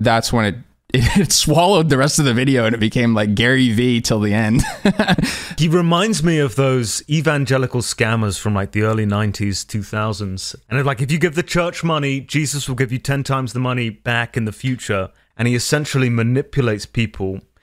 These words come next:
Speaker 2: into putting their life savings into these ridiculous schemes that all inevitably fail for everyone who invests in them, except him, of course. It's a fake motivational and aspirational content.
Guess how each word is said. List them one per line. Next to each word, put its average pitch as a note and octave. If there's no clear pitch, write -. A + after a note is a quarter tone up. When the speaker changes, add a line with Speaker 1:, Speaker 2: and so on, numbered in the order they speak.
Speaker 2:
into B2+
putting C3+
their A2
life G#2
savings G#2
into G2+
these G#2
ridiculous G#2+
schemes G2+
that -
all D3
inevitably C3
fail A#2
for -
everyone B2+
who A2
invests A#2
in G2
them, G2
except A#2+
him, C3+
of -
course. G2+
It's D#3+
a D#3
fake F3
motivational C3
and G#2
aspirational A#2
content. A2